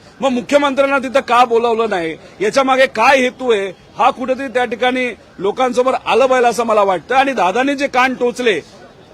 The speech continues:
अ, नितेश राणेंचे, ते योग्यच केलं. म्हणजे काय विषय चाललेत या राज्यामध्ये,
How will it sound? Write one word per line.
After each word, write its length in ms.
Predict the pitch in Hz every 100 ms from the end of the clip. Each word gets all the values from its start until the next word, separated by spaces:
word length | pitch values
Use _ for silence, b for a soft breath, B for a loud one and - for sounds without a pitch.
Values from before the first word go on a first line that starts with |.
| - - -
अ, 120 | 175
नितेश 380 | 196 196 247 233
राणेंचे, 440 | 226 226 240 196 196
ते 140 | 247
योग्यच 480 | 262 277 254 285 -
केलं. 260 | 214 165 127 - - - -
म्हणजे 200 | 196 247
काय 480 | 233 - 180 247 285
विषय 400 | 269 254 - 262
चाललेत 400 | - 233 247 247
या 120 | 247 240
राज्यामध्ये, 800 | 214 180 240 226 196 180 175